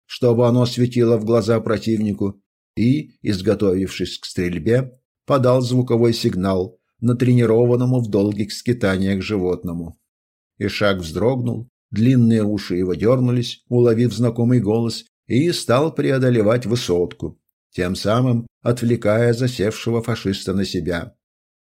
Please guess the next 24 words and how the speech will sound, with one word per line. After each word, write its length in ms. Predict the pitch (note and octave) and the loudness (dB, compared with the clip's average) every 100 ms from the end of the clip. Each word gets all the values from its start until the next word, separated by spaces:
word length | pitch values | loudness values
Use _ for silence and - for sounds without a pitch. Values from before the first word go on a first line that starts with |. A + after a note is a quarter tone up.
| _ _ - | _ _ -6
Аксакал 640 | F#3+ - F3+ F3+ F3 E3+ | -6 -4 -4 2 2 2
тотчас 460 | D#3+ D3 - C3 | 0 0 -2 -4
высунулся, 600 | G#2 A#2 - A#2 A2 - | -2 -2 -2 -2 -2 -4
быстро 420 | G#2+ F#2 G#2+ - G#2 | -4 -2 -4 -2 -2
прицеливаясь. 880 | G#2 G2 F#2 F2 E2+ D#2+ D2 - - _ _ | -2 -2 -2 0 -2 -4 -8 -12 -18 _ _
Пулеметчик, 640 | A2 A2+ B2 B2 B2+ - - _ | -2 2 2 0 -2 -10 -12 _
щурясь 500 | - - C#3 B2 A#2+ | -16 -4 0 0 0
от 120 | A#2+ - | -2 0
ярких 460 | A#2+ A#2 - - | 0 0 -4 -4
лучей, 500 | A2+ G2+ B2+ A#2+ - _ - | -4 -2 0 0 -2 _ -4
разглядел 760 | - B2 B2 C3+ A2+ C3+ C#3 | 0 2 2 2 2 2 2
появившегося 840 | B2+ C3 B2 B2+ B2 - C3 B2+ B2 | 0 2 2 2 0 -2 -2 0 0
на 100 | A#2 | 0
враждебном 640 | A#2 G2+ F#2+ B2 A#2+ A#2 | 0 -2 0 0 2 -2
холме 440 | - A2 A2+ A2+ | 0 0 2 0
ишака 380 | A2 - G#2 A#2 | 0 -2 0 0
без 200 | G#2+ G#2 | 0 -2
ездока, 720 | G#2 G2+ F#2 F#2+ A2+ B2 B2+ - _ _ | -2 -2 -2 -2 0 0 -2 -8 _ _
повернул 540 | B2+ B2+ C3 C3 C3 C#3 | 2 4 4 4 2 0
ствол 440 | - A2+ B2+ C3 | -2 0 2 2
пулемета 480 | B2 A#2+ A#2+ B2 B2 | 2 2 4 4 2
к 100 | A2 | 0
новой 260 | A2+ A2 A2 | 0 2 0
цели, 560 | - A2+ B2+ C3 B2+ | 2 2 2 0 -4